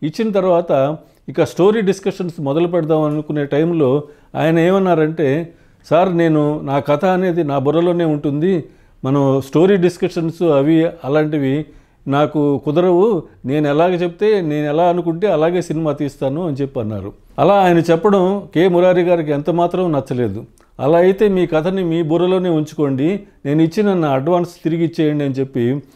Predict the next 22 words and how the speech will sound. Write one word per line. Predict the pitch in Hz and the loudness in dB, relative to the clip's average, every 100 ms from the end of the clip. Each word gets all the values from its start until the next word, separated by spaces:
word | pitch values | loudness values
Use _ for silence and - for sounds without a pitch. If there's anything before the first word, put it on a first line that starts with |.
| _ 131 | _ -2
నిర్మోహమాటంగా | 143 170 175 175 170 156 147 147 | 2 2 2 0 0 0 0 -2
చెప్పి | 139 139 123 139 - _ - | -6 -2 -2 -2 -6 _ -8
ఆ | 127 | -2
డబ్బు | 135 156 | 0 2
తీసుకుని | 156 151 - 165 | 0 0 0 0
వెళ్ళిపోయారు. | 147 127 123 110 101 110 - _ - | 2 2 0 -2 -2 -6 -14 _ 0
ఏమిటంటే, | 143 190 196 190 175 151 180 - _ | 2 4 2 2 2 2 0 -8 _
కథ | 127 139 | 0 2
ఏమిటో | 196 202 202 196 | 4 4 4 4
తెలియకుండా | 185 180 180 180 170 143 147 170 - | 4 4 4 4 4 4 2 -2 -8
ఆయన | 135 160 | -2 2
ఎలా | 156 185 | 2 2
తీస్తే | 202 208 202 208 | 2 0 0 2
అలా | 196 156 160 | 2 2 2
నేను | 160 139 185 | -2 -4 -4
చూస్తూ | 185 185 | -4 0
ఊరుకోవాలా | 175 170 170 151 147 143 143 135 | 0 0 0 0 2 0 -2 -2
అనేది | 139 135 180 165 - _ | -2 2 2 0 -6 _
కె | 143 156 | 0 0
మురారి | 139 156 151 | 2 2 2
గారి | 151 147 131 | 0 -2 -2
ఆలోచన. | 120 131 120 98 | -2 -4 -4 -8